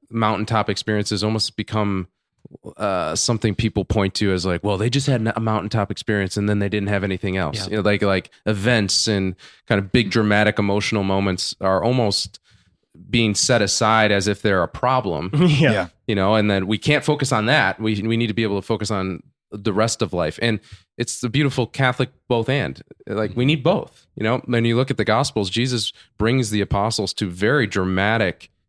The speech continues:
Speaker 1: encounter moments. Uh, and then he walks with them and he lives with them. And
Speaker 2: Mm.
Speaker 1: even then throughout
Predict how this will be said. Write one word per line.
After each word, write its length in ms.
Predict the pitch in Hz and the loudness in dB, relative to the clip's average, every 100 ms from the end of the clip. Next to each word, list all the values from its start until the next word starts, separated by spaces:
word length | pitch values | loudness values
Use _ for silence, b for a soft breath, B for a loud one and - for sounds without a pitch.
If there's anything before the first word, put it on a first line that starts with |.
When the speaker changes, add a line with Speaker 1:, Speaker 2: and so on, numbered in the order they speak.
| _ | _
Speaker 1:
encounter 560 | 95 - 113 117 113 95 | -10 -6 -2 0 0 -2
moments. 600 | 104 117 78 - - - _ _ _ | 0 -2 -4 -8 -14 -16 _ _ _
Uh, 280 | - 101 92 - | -2 0 0 0
and 260 | 117 113 117 | 0 2 2
then 120 | 110 | 0
he 120 | 120 | 0
walks 260 | 120 143 151 | 0 -2 -4
with 120 | 92 | -8
them 240 | 64 67 - _ | -10 -12 -18 _
and 100 | 104 | -6
he 80 | 107 | -4
lives 180 | 120 127 | -4 -6
with 120 | 107 | -6
them. 180 | 76 71 | -8 -8
And 280 | 135 107 107 | -4 -2 -2
Speaker 2:
Mm. 40 | 104 B - | -4 B -4
Speaker 1:
even 240 | 117 120 | -2 2
then 180 | 117 117 | 2 0
throughout 380 | - 113 113 - | 0 2 0 -2